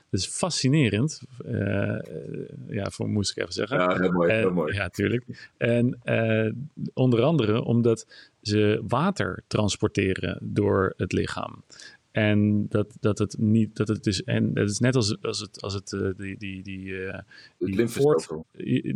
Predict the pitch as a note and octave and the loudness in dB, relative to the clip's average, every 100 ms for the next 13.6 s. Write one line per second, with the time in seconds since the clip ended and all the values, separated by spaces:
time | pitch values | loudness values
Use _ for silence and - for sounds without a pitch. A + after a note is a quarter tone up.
0 | D#3+ C3 B2+ C3+ C#3 B2 G#2+ A2+ D3+ - | 0 2 2 2 2 0 2 2 2 0
1 | C#3+ C#3 C#3 D#3+ G#3+ A3+ - - - - | 0 0 0 0 0 -2 -8 -16 -16 -12
2 | - G#2+ G#2+ B2+ G#2 A2+ - - D#3 D3+ | -2 2 2 2 0 0 0 2 2 2
3 | - A2+ G#2+ F2+ F#2 G2+ G2 - - G2+ | 0 2 2 0 -2 0 0 -2 -2 -2
4 | G2 A2+ F#2+ G2+ - - G#2+ G2 G#2 A#2+ | 0 0 0 0 -2 -4 -4 -2 2 2
5 | C#3 - - - - G2 F#2+ F#2+ - - | 2 -2 -4 -6 -6 -4 -4 -6 -8 -10
6 | - F#2 F#2 F#2+ - A#2+ G#3+ _ - - | -10 -8 -6 -4 -4 -2 -2 _ -18 -16
7 | - - G#2 G#2 A2 A2+ - _ - B2 | -16 -8 -2 2 2 0 -10 _ -2 -2
8 | A2+ A2+ G2+ G#2+ G2+ - D3 - G2+ C3+ | 2 0 2 2 2 0 0 0 0 0
9 | F#3+ - - _ - G2+ G2+ G#2 - - | -2 -8 -20 _ -4 0 2 0 -2 0
10 | A#2+ - C#3 A2 D#3+ - - _ _ - | 0 2 2 4 2 -2 -18 _ _ 0
11 | A2+ A2+ - - A2 A2 A2 A2 - G#2+ | 2 2 -2 0 2 2 2 0 -4 -4
12 | G#2 - A2 G#2+ A#2 E3 G#2+ G#2+ F3+ E3+ | -2 0 2 2 4 2 2 2 0 -2
13 | A#2 A#2 A2+ A2 G#2 | 0 0 2 0 0